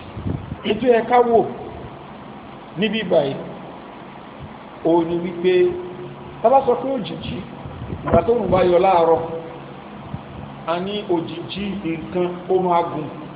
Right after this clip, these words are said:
Àìbẹ́ẹ̀kọ́, alójijì ọmọ dínkù máa dínkù. Ní àkókò yìí, kánìtà ló wà, tóun wá yọ, òjijì ẹ máa gùn, ó máa gùn ju opó yìí lọ. Àbí kò ní gùn jù lọ?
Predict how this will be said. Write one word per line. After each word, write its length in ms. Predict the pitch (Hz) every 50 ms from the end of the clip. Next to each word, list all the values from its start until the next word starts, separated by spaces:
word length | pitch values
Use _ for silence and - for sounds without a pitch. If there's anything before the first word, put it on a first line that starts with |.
| - - - - - - - - - - - - - - - - - - - - - - - - - - - - - - - -
Àìbẹ́ẹ̀kọ́, 520 | 175 175 175 190 208 190 - - 156 143 - - - - - - - - - - - - - - - - -
alójijì 360 | - 165 190 214 196 170 - - 180 185 170
ọmọ 140 | 160 156 160 160 147 135
dínkù 240 | 165 170 - - 165
máa 180 | 151 147 147 143
dínkù. 280 | 139 147 151 143 139 131 120 - - - - - - - - - - - - - - -
Ní 80 | 180
àkókò 480 | 226 247 247 233 214 202 - - 233 269 277
yìí, 280 | 269 233 - - - - - - - - - - - - - - -
kánìtà 380 | - 214 233 233 226 - 185 180
ló 100 | 175 185 190 190
wà, 100 | 190 180 147 143 - - - - - - -
tóun 280 | 202 220 214 190 175 170
wá 100 | 170 170
yọ, 200 | 170 165 160 160 151 160 -
òjijì 340 | 160 156 - - 165 196 196
ẹ 60 | 190 180
máa 180 | 180 185 180 175
gùn, 240 | - - 156 156 - - - 208
ó 40 | 233
máa 160 | 226 220 214
gùn 220 | 202 - 165 185 175 165
ju 140 | 185 196 190
opó 180 | 180 190 185 202
yìí 160 | 180 175 160
lọ. 120 | 151 143 - - - - - - - - - - - - - - - - - - - - - - - - - - - - - - - - - -
Àbí 160 | - 160 180 226
kò 160 | - 233 214
ní 100 | 196 180 180
gùn 180 | 175 190 185 170
jù 100 | 160 156
lọ? 100 | 151